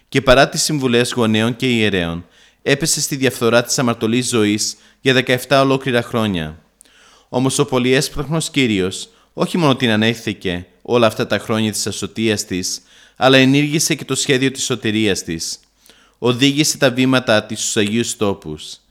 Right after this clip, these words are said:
Η Μαρία προσπάθησε να μπει στην Εκκλησία, να προσκυνήσει τον Τίμιο Σταυρό.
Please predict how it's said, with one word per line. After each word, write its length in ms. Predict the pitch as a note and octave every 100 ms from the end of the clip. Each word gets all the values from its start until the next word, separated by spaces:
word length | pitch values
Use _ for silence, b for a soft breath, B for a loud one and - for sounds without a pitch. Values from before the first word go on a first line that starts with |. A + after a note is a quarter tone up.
| _ _ _ -
Η 100 | A2+
Μαρία 380 | A2 A2 C3 D3+
προσπάθησε 540 | D3 C#3+ B2 B2+ -
να 80 | A#2
μπει 140 | A#2
στην 180 | A2+ A#2+
Εκκλησία, 680 | G#2+ G#2 - A2+ F#2+ E2+ F2+ b b -
να 120 | A#2+
προσκυνήσει 540 | B2 - A#2+ B2+ C3+
τον 160 | C3+ A2+
Τίμιο 280 | A#2+ A#2+ A2+
Σταυρό. 760 | - G2 G2+ G2 F2 F2+